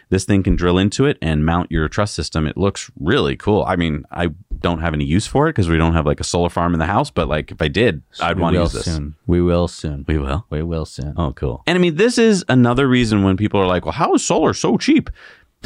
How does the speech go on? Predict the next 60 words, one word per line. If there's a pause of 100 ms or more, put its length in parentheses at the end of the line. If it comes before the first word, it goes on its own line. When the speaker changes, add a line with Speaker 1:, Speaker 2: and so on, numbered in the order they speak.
(120)
Speaker 1:
You
keep
Speaker 2:
<laughs>
Speaker 1:
innovating. (180)
You
keep
Speaker 2:
Look
at
it.
There's
not
much
to
it,
is
there?
Speaker 1:
<laughs> (1080)
Speaker 2:
And
if
you
wanna
go
solar,
but
you're
not
sure
where
to
begin, (320)
we've
been
working
with
two
great
solar
companies,
one
in
Europe
and
one
in
America. (200)
If
you
live
in
Europe
and
you're
thinking
about
going
solar,
but
you
have
questions,